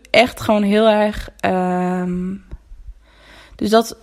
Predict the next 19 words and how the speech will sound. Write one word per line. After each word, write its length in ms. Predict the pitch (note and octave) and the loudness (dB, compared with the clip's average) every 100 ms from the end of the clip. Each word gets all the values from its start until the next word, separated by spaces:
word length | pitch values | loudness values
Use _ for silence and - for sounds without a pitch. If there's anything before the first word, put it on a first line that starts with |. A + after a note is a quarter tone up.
| - | -4
die 240 | G#3 G#3+ | 0 0
droomauto 720 | F3+ F3 G3+ C4 - G3 A3 | 0 4 4 4 2 0 2
heb 140 | F#3+ F#3 | -2 -2
ik 100 | F#3 | -4
nu 80 | F#3+ | -2
in 180 | F3 | 0
mijn 140 | F3+ D#3+ | -2 0
hoofd 340 | E3+ F#3+ - | 2 2 0
zitten 340 | - A#3+ - - | -2 -2 -2 -6
en 60 | |
het 140 | G#3+ - | -6 -8
voelt 200 | G#3 - | -6 -6
echt 200 | F#3+ - | -6 0
heel 160 | G3+ | 0
goed 380 | - G#3+ G#3 - | 0 -4 -4 -4
om 420 | F3 F3 F3 F3 - | -2 -2 -2 -8 -8
daarover 480 | F#3 - F#3 F3+ | -6 -2 -4 -4
te 140 | F3+ F3+ | -10 -6
visualiseren 1040 | G3 F#3+ F3+ F3 F3 F3 F#3 G3 F#3 F#3+ | -6 -4 -2 -2 -2 2 2 2 -2 -4